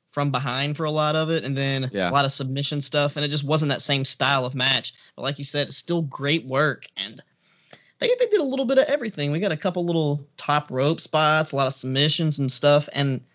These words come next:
Speaker 1: little bit of chain wrestling, a little bit of this and that, but I enjoyed the finish. I liked the, the pass out, not tap out, 'cause even though Bayley, actually, this was one of her,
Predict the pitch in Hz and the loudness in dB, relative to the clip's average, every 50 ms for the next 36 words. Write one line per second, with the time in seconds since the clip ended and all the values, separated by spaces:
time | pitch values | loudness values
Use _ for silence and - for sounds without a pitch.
0 | _ _ _ _ _ _ - 170 165 165 147 143 - 147 147 143 143 143 143 147 | _ _ _ _ _ _ 0 4 6 6 6 6 4 4 4 4 4 4 2 2
1 | 151 - 156 151 156 151 147 151 151 147 147 139 135 131 135 147 139 - 135 131 | 2 0 -2 -2 0 0 0 0 0 0 0 -2 -2 -2 -2 -2 0 0 0 2
2 | 131 139 156 151 - - 147 - 143 139 131 - - - - - _ _ _ _ | 4 4 4 4 2 0 -4 -2 2 4 4 4 2 0 -8 -14 _ _ _ _
3 | _ _ _ _ _ _ - 170 247 381 453 359 190 165 196 262 247 165 139 - | _ _ _ _ _ _ 0 2 2 2 2 2 4 4 4 4 4 0 -2 -2
4 | 143 123 110 - - - - 156 226 233 226 220 233 - - 151 143 139 131 127 | -4 -4 -4 -4 -6 -2 0 0 2 2 2 0 0 0 -2 -4 -2 -2 -2 -2
5 | - - 139 131 135 - - 123 123 120 - 139 139 131 127 - - 151 147 147 | 0 0 0 0 0 0 -2 -2 -2 -2 -2 -2 -2 -2 -2 -4 -6 -4 -2 -4
6 | 147 - 135 127 123 123 - - 147 123 123 139 156 165 160 151 147 143 135 131 | -2 -2 -2 -2 -2 -4 -6 -8 -10 -10 -6 -4 -2 -2 0 0 -2 -2 0 2
7 | 139 139 151 151 147 147 143 139 131 135 - _ _ _ _ _ - 165 208 - | 2 2 2 2 0 0 0 -2 -2 -4 -8 _ _ _ _ _ -4 -2 -2 -2
8 | 175 165 160 165 160 156 147 156 156 151 156 | -4 -4 -4 -4 -4 -4 -2 -2 -2 -4 -4